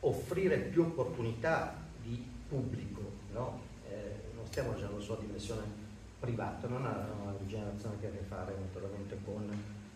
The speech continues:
diciamo, gli interessi dei singoli, ma con gli interessi della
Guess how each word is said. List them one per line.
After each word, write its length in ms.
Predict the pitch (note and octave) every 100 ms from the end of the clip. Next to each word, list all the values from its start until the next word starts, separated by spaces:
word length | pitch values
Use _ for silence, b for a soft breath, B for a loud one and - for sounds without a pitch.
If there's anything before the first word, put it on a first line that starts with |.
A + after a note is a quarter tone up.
| - -
diciamo, 340 | - G#2+ G#2
gli 100 | G#2
interessi 1120 | A2 G#2 G#2+ G2+ G2+ - E2+ E2+ E2+ E2+ D#2 D#2+ -
dei 160 | A2 G#2+
singoli, 500 | G#2 G2 F#2+ G#2+ C3
ma 140 | A2
con 160 | A2+ A2+
gli 20 |
interessi 460 | G#2 G#2+ G2 -
della 180 | G#2 G2